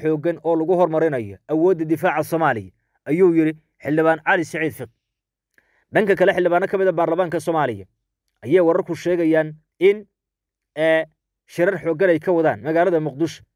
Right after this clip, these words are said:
iyagoo arrintaasi ka shiraya, go'aanno waaweynna gaaraya. Taasi waxay ka dhigan tahay inay jiraan isku dayo waaweyn oo suuragal ka dhigaya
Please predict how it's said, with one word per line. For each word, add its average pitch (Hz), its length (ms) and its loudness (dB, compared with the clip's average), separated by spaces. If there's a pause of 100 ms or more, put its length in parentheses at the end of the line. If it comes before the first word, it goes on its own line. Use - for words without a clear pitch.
(120)
iyagoo 175 240 2
arrintaasi 165 480 -2
ka 170 120 -4
shiraya, 131 380 -2 (460)
go'aanno 170 400 4
waaweynna 175 340 4
gaaraya. 143 380 0 (520)
Taasi 156 280 -4
waxay 180 200 -2
ka 190 120 2
dhigan 170 240 2
tahay 170 300 2 (340)
inay 175 220 2
jiraan 156 340 0 (100)
isku 151 240 -6
dayo 170 300 2
waaweyn 156 320 2 (880)
oo 156 160 2
suuragal 160 520 2
ka 180 120 -2
dhigaya 170 380 2